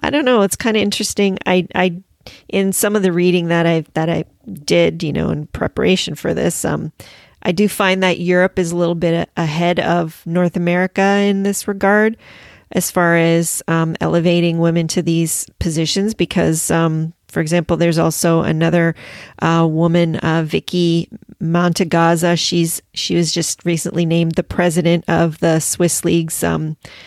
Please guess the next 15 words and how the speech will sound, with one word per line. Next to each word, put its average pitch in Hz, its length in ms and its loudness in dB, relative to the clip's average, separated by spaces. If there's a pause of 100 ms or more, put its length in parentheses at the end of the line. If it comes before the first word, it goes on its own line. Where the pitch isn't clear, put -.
(460)
uh, 165 240 0
team, 170 400 0
uh, 170 160 0
the 165 200 2
Lugano 165 520 0
team, 226 380 -2 (560)
and, 170 540 0
uh, 165 420 2 (180)
also, 175 480 0 (640)
um, 165 500 -2 (440)
uh, 170 80 0 (180)
Jenny, 190 560 0 (340)
uh, 175 360 2
Silverstrand. 170 1120 0
She's, 175 440 0